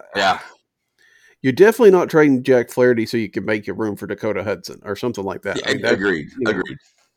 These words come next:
Speaker 2: um, so, yeah, I, I think Flaherty's back. I could see situations where he's not, yeah, but I, I don't know that the Cardinals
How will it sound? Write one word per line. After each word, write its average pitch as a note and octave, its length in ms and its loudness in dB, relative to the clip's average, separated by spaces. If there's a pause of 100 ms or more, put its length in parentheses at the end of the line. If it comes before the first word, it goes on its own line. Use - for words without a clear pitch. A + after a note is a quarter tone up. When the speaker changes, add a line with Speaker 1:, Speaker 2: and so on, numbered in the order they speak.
(340)
Speaker 2:
um, G2+ 760 -6 (1600)
so, C3 220 -2
yeah, B2+ 220 -2
I, C#3 240 0
I C3+ 60 0
think F3+ 240 4
Flaherty's A#2 520 0
back. G2 580 -6 (1600)
I A#2 100 -4
could B2 200 -4
see B2+ 420 -2
situations G#2+ 840 -4
where F#2+ 140 -4
he's F#2+ 180 -10
not, B1 400 -12
yeah, - 300 -12 (360)
but G2+ 200 -4
I, F#2+ 140 -4 (220)
I A#2 40 -4
don't G#2 340 -6
know G#2 220 -8
that F#2+ 100 -14
the F#2+ 100 -14
Cardinals - 600 -12